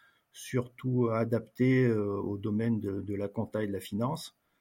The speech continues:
C'est, c'est un point qui est, qui est un petit peu critique pour un groupe, euh, japonais en fait, hein. Donc, euh, on l'a choisi en fonction de ça. Maintenant, il a des points faibles comme, euh, comme tous les autres. Mais, euh, moi, je considère, euh,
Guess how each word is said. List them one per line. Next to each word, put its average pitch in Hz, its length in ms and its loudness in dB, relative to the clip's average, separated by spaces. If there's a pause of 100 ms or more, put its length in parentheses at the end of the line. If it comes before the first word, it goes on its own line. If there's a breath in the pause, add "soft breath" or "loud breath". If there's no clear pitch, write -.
(300)
C'est, 98 460 -6
c'est - 160 -6
un 104 120 0
point 120 260 -2
qui 113 160 -4
est, 98 380 -4
qui - 100 -8
est 107 40 -4
un 104 100 -6 (120)
petit 113 140 -10
peu 110 400 -4
critique 156 480 -6 (100)
pour 110 160 -2
un 107 300 -2
groupe, 107 320 -6
euh, 101 160 -2
japonais 104 480 -2
en 127 60 -2
fait, 127 260 -6
hein. 107 120 -10 (580)
Donc, 110 340 -2
euh, 95 880 -4 (380)
on 117 120 0
l'a 113 120 0
choisi 117 340 2
en 117 60 2
fonction 135 300 0
de 139 60 -4
ça. 151 140 2
Maintenant, 127 320 4
il 120 120 8
a 110 60 4
des 117 160 4
points 113 220 2
faibles 123 380 0
comme, 101 280 -2
euh, 95 240 -6 (140)
comme 104 240 -2
tous - 140 -6
les 98 180 0
autres. 160 320 -2 (220)
Mais, 113 400 6
euh, 104 340 0 (100)
moi, 123 320 2
je - 80 -4
considère, 120 960 -2
euh, 107 240 -4